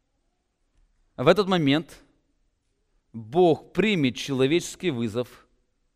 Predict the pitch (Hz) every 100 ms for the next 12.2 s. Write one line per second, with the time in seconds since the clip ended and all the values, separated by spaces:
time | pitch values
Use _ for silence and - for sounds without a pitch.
0 | _ _ _ _ _ _ _ - 143 139
1 | 151 147 131 123 127 110 110 - 120 104
2 | 104 _ _ _ _ _ - 113 117 117
3 | 98 _ _ _ _ _ _ _ _ _
4 | _ _ _ _ _ _ _ _ _ -
5 | 214 262 - 123 101 _ _ _ _ _
6 | _ _ - 143 - 226 196 180 139 127
7 | 131 208 175 - - - - 160 113 113
8 | 104 - _ _ _ _ _ _ _ -
9 | 117 180 156 - - 127 139 165 214 -
10 | - 104 - _ _ _ _ _ _ _
11 | - - 165 135 - 127 113 165 202 -
12 | 135 107